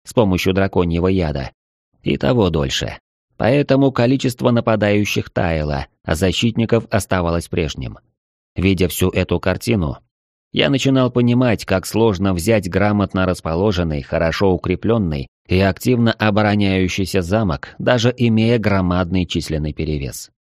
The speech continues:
Видя, что напор врага ослабевает, Злой Мук бросил на чаши весов свои последние козыри.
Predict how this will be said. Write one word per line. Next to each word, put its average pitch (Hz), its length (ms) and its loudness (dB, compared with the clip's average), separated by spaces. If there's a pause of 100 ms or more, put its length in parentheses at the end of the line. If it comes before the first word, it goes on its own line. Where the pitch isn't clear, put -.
(360)
Видя, 82 280 2
что 80 260 -2
напор 87 340 0
врага 82 420 0
ослабевает, 87 680 -2 (260)
Злой 139 320 4
Мук 135 300 2
бросил 120 440 2
на 110 160 2
чаши 107 380 0
весов 101 400 0
свои 92 320 -2
последние 85 640 -2
козыри. 71 560 -4